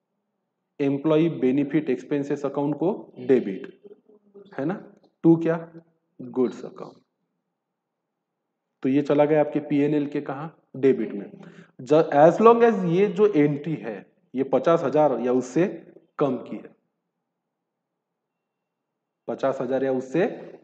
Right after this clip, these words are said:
कम की है, तो इस पे आपके क्या नहीं लगती? जीएसटी नहीं लगती है, इसको supply माना नहीं जाता। पर अगर यही चीज कितने लाख रुपए की है? एक लाख रुपए की, तो आपको entry क्या pass करनी पड़ेगी?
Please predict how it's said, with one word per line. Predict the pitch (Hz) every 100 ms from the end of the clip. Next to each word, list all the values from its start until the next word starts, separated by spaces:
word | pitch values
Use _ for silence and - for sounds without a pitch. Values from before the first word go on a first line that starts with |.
| -
कम | 139 120
की | - 104
है, | 98 - - -
तो |
इस | 131 127
पे | 151
आपके | 135 -
क्या | 139 139 139
नहीं | 143
लगती? | 139 135 - 147 - _ _
जीएसटी | 127 120 123 127 - - 180 -
नहीं | 131 139
लगती | 143 -
है, | 165
इसको | 131 -
supply | 143 120 135
माना | 127 123 139 214 - -
नहीं | 120 110
जाता। | 98 -
पर | - 123
अगर | 127 123
यही | 120 139
चीज | 165 160 -
कितने | - - 160
लाख | 151 143
रुपए | 147 - 147
की | -
है? | 139 160 _ _ _ _ 110 -
एक | 135 123
लाख | 107 95 -
रुपए | - -
की, | _ -
तो |
आपको | - 139
entry | 123 120 139
क्या | 147
pass | 139 - 135 -
करनी | 131 135
पड़ेगी? | 135 131 131 143